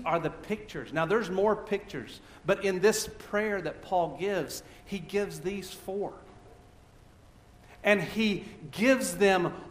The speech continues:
all by means of praising and thanking God. "Thank you, God, that I once was a stranger outside the family,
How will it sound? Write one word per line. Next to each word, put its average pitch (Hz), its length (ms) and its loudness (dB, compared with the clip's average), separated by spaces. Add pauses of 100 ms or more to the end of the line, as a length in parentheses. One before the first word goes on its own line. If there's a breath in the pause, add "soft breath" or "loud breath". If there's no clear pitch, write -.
all 233 500 8
by 185 320 4
means 208 760 2
of 165 420 2
praising 208 800 0
and 156 240 -2 (220)
thanking 196 800 0
God. 196 500 0 (600 soft breath)
"Thank 320 640 10
you, 269 160 12
God, 185 500 8 (360 loud breath)
that 233 240 10
I 214 260 12
once 262 800 10 (320)
was 220 200 8
a 214 60 6
stranger 285 760 10 (840 soft breath)
outside 311 800 10
the 262 100 8
family, 240 580 8